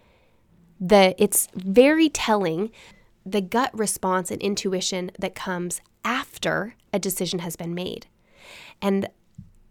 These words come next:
sometimes you'll s-, make the decision and feel really good about it, and that confirms the decision that you've made. And sometimes you'll make a decision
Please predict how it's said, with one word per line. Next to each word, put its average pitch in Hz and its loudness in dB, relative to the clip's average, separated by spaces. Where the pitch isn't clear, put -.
sometimes 240 0
you'll 196 0
s-, - -4
make 220 4
the 247 4
decision 196 0
and 185 -2
feel 180 -2
really 220 2
good 190 0
about 208 2
it, 233 0
and 190 -2
that 180 -6
confirms 180 -6
the 185 -6
decision 175 -6
that - -8
you've 170 -8
made. 180 -2
And 190 -2
sometimes 311 -2
you'll 226 2
make 190 -2
a 190 -6
decision 180 -6